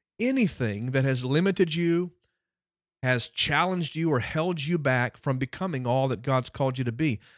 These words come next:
We want to just reconcile that stuff, leave it in the past, and bury it. Let the dead just take care of the dead. And let's move on and become, uh, the very best expression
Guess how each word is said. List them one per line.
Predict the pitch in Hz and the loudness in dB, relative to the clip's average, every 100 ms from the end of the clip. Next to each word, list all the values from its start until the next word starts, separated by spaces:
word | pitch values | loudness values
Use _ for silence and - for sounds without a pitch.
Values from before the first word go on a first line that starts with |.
| _ _ | _ _
We | 170 | 2
want | 233 226 | 2 0
to | |
just | 160 143 - - | 0 -2 -4 -6
reconcile | 117 143 202 233 208 - 175 175 170 | 0 0 0 -2 -2 -2 -4 -6 -4
that | 160 151 | -2 -4
stuff, | - - 147 143 - _ | -4 -6 -4 -4 -6 _
leave | 117 120 135 190 185 | -8 -4 0 0 -2
it | - | -4
in | 147 | -6
the | 135 | -6
past, | - 127 123 120 - - | -2 0 2 0 -4 -8
and | 123 120 113 110 | -4 -4 -4 -2
bury | 131 160 147 | 0 2 2
it. | 143 - - _ _ | 0 -4 -16 _ _
Let | 123 127 - | -6 -6 -4
the | |
dead | 113 131 143 147 120 - _ _ _ _ | -4 0 0 0 -4 -20 _ _ _ _
just | 123 120 | -6 -4
take | - 139 | -2 -4
care | - 139 | -2 -2
of | 131 | -2
the | |
dead. | 117 117 113 107 113 _ _ _ _ _ - | -2 -2 -2 -4 -8 _ _ _ _ _ -4
And | 110 | 0
let's | 131 - | 0 0
move | 175 196 190 | 0 2 2
on | 135 123 127 | 2 2 0
and | |
become, | 120 123 165 143 120 120 - _ _ _ _ _ | -2 -4 -4 -2 -2 -6 -16 _ _ _ _ _
uh, | 110 107 | -10 -4
the | 117 | -4
very | 113 156 180 | 2 4 4
best | 143 - 175 - | 4 0 0 -2
expression | 151 - 123 104 - 101 - | -6 -6 -4 -4 -4 -10 -12